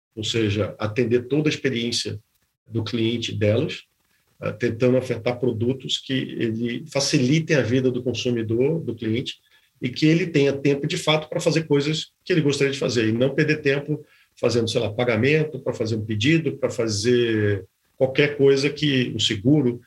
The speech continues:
eh, qualquer coisa que faça com que não tenha valor agregado, muito transacional. Então, a ideia é que sobre tempo desse ecossistema, faça com que sobre tempo pra que o consumidor, nossos clientes, tenham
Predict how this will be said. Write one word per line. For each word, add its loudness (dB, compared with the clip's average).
eh, -2
qualquer 0
coisa 4
que -6
faça -2
com -4
que -4
não -6
tenha 0
valor 4
agregado, 0
muito -2
transacional. 0
Então, -8
a 0
ideia 4
é 2
que -6
sobre 2
tempo 0
desse -2
ecossistema, -2
faça -4
com -12
que -6
sobre 0
tempo -2
pra 0
que 0
o -2
consumidor, 0
nossos -4
clientes, -2
tenham -2